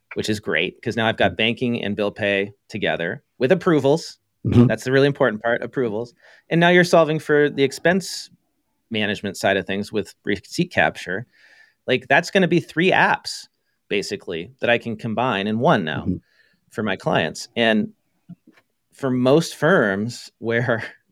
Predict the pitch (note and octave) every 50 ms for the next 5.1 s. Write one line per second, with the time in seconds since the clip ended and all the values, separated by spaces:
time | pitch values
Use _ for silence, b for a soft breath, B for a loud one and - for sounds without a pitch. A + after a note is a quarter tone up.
0 | _ _ _ - - - _ _ _ - - A2 G#2+ B2+ B2+ C#3+ D#3 C#3+ C#3 C3
1 | B2 A#2+ B2+ C3+ C3+ C#3 A#2+ A#2 A2+ A2 G#2 G2+ - B2+ A#2 - - G#2+ A2 A2+
2 | B2+ B2 A2+ F#2 F#2 F#2+ - - - G#2 F#2+ F2+ - - G#2+ A2+ A2 G#2+ F#2+ -
3 | - _ _ _ - - C3 B2+ G#2+ E2 D#2+ D#2 F#2+ A2+ - _ _ _ _ _
4 | - G#2+ A2 A2+ A2 A2 A2+ - - _ G2+ A2 G#2+ - C#3 C#3 - D#3 - -
5 | -